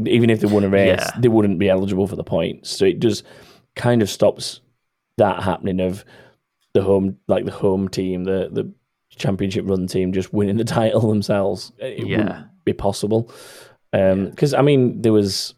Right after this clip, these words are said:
Speaker 1: uh, Michael Fassbender was, like, racing in the Porsche Super Cups.
Speaker 2: Yeah,
Speaker 1: Last,
Speaker 2: he was.
Speaker 1: not, uh,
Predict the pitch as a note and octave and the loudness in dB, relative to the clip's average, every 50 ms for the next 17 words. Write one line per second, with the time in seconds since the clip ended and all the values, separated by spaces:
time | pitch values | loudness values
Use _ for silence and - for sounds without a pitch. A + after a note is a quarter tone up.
0 | _ _ - - - - - - _ _ _ _ _ _ _ _ _ _ _ _ | _ _ -16 -16 -16 -16 -20 -20 _ _ _ _ _ _ _ _ _ _ _ _
1 | _ _ - - D3+ C3 B2 B2 B2 B2 C3 C#3 C#3+ C3+ - - A#2 - C3 C3+ | _ _ -8 -4 -2 -2 0 0 0 2 2 2 2 2 2 0 0 2 2 0
2 | C#3+ - F3 D3+ A#2+ A2+ G#2 G#2 G2 G#2 G#2+ D#2 D#2+ - G2 G#2 A2 G#2+ G#2 G#2+ | 0 0 0 0 0 0 0 -2 -2 -4 -4 -4 -6 -4 -2 0 0 0 0 2
3 | G#2+ G#2 G2+ G2 - G2+ F#2+ G2+ G2 - - G#2+ G2 - - A2+ A2+ A#2 - F#2+ | 2 2 2 2 0 -4 -2 -2 -4 -2 0 0 0 0 0 -2 -2 -2 -2 -6
4 | - - - - _ - - - - _ _ _ _ _ _ _ _ _ _ _ | -6 -6 -8 -8 _ -16 -18 -18 -18 _ _ _ _ _ _ _ _ _ _ _
5 | _ _ _ _ _ - - A2 G2 - - - G#2 G2+ G2+ G2+ A#2+ A#2+ C3 - | _ _ _ _ _ 0 2 2 2 2 -2 -8 -6 0 2 4 4 4 4 0
6 | - C3 C3 C3+ C3 | -4 -10 -12 -12 -12